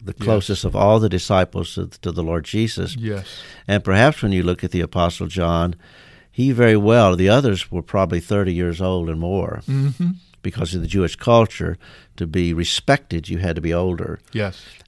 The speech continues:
Speaker 1: And so Jesus called Peter and James and others to him
Speaker 2: Mm.
Speaker 1: that were thirty. More than likely, John, if you, if you research the age, he could have been a,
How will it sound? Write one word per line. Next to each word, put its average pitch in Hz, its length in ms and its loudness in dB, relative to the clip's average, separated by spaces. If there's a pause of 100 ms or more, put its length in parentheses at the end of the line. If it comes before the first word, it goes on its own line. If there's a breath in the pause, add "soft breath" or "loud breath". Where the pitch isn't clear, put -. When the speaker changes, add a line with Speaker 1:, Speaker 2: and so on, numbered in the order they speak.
Speaker 1:
And 85 220 -4
so 87 100 -4
Jesus 92 460 -4
called 147 280 -6
Peter 95 320 -2
and 92 140 -2
James 85 500 -2
and 85 120 -4
others 87 480 0
to 90 140 -4
him 85 200 0
Speaker 2:
Mm. - 40 -4
Speaker 1:
that 85 120 -4
were 80 220 -4
thirty. 101 480 0 (540 loud breath)
More 127 220 2
than 135 120 4
likely, 117 360 -2
John, 95 500 0
if 85 140 -6
you, 85 160 -2 (320 loud breath)
if 82 160 -4
you 87 140 -4 (380 loud breath)
research 98 500 0
the 92 160 2
age, 104 300 4
he 147 120 0
could 156 260 0
have 104 120 0
been 92 340 0
a, 90 300 -6